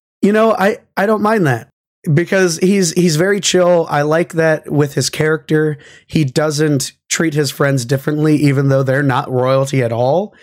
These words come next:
which is, of course, in this type of world, kind of frowned on because they're, well, not royalty. <laughs>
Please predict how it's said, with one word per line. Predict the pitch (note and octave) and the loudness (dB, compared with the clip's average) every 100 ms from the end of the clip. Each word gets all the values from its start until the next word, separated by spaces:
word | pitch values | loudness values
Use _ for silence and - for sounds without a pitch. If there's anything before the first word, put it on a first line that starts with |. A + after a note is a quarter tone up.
| - - - | -20 -20 -2
which | C#3+ C#3 - | 0 0 0
is, | D3 C#3 C3 B2 - | 0 2 2 0 -4
of | - C3+ | -6 -4
course, | D#3 C#3 C3+ - | -2 -2 -2 -4
in | C3 | -2
this | B2+ A#2+ | -2 -2
type | C3 A#2 | -4 -4
of | A#2 | -4
world, | B2 C3+ C3+ B2+ A#2+ - - - | -2 0 0 -2 -6 -16 -20 -8
kind | E3+ F#3+ | -4 -4
of | F3+ | -2
frowned | F3+ F#3 F3 | 0 2 2
on | F3+ F3+ | 2 0
because | E3 D3+ D#3+ D#3 D3 C3+ | -2 0 2 2 0 0
they're, | D3 D3+ C3+ C3+ - | 0 2 0 -4 -8
well, | C3 A#2 A#2+ C3+ | -4 -2 -2 -2
not | B2 A#2 B2 | -2 -2 -2
royalty. | B2 B2+ C#3 F3 F3+ - - | 0 0 0 -2 -2 -8 -6
<laughs> | G3 | -4